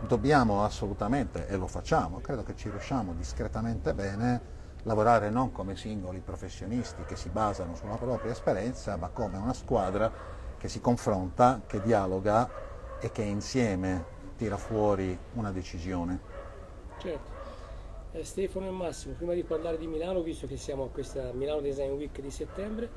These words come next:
Speaker 2: eh, una domanda che ho fatto anche a altri vostri colleghi, eh, qual è secondo voi la città, o le città, l'area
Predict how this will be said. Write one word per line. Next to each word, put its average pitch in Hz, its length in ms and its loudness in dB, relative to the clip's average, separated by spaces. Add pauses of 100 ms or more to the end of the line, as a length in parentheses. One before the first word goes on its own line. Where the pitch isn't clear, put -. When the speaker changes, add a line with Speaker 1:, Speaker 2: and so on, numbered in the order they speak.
(760)
Speaker 2:
eh, - 80 -6
una 170 180 0
domanda 185 320 2
che 165 100 -2
ho 147 40 2
fatto 151 340 0
anche 147 220 -2
a 147 60 0
altri 139 340 -4
vostri 139 340 -6
colleghi, 220 520 -4 (420)
eh, 165 300 -2
qual - 160 0
è 180 60 6
secondo 147 420 -2
voi 131 280 -2
la 139 100 -6
città, 139 500 -8 (240)
o 123 100 -8
le 139 100 -8
città, 139 440 -8
l'area 123 460 -4